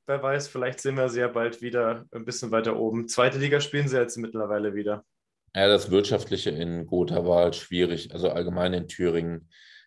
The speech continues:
Speaker 2: ist das Wirtschaftliche schwierig und, ähm, ja, äh,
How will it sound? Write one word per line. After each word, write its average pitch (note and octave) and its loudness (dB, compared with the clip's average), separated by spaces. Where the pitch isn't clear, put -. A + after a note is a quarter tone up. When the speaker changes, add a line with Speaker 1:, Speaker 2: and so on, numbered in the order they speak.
Speaker 2:
ist - -8
das - -10
Wirtschaftliche E2+ 0
schwierig E2+ -2
und, D#2+ -6
ähm, E2 -2
ja, E2+ 4
äh, D#2+ -4